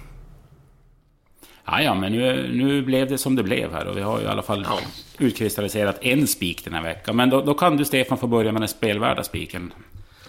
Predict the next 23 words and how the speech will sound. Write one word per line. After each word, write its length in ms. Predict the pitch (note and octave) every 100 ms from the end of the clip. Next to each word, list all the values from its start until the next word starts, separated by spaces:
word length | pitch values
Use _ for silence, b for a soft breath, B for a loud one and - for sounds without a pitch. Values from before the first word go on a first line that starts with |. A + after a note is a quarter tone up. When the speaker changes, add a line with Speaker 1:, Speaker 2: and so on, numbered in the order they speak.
| B B B
Speaker 2:
Ja, 220 | G#2+ B2+
då 80 | B2
är 100 | B2+
det 60 | A#2+
ingen 360 | B2 A#2 A2
sjuttio 300 | G#2+ A#2 -
procent 380 | G2 G2 F2+ E2+ F2
direkt, 360 | F#2+ F#2 F2+ -
utan 340 | G2 - F#2
jag 400 | G2+ G2 F#2+ G#2 - -
hugger 260 | A#2+ G#2+ G#2+
till 480 | - A2 G2+ F#2 -
i 200 | G#2+ G2+
sista 420 | - C#3 B2+ A2
avdelningen 640 | - - G2 F2+ F2+ F2+
på 280 | - F#2+ F#2+
den 140 | F#2+ G2+
italienska 720 | G2+ G2 A2+ C#3 A2+ - G2
hästen 280 | F#2 - G2
nummer 160 | F#2+
elva, 280 | F#2+ F#2+ F#2+
Viking 580 | F#2+ G2 - - G2+ G2
Trebi. 640 | - - A#2 G#2 D#2 D#2+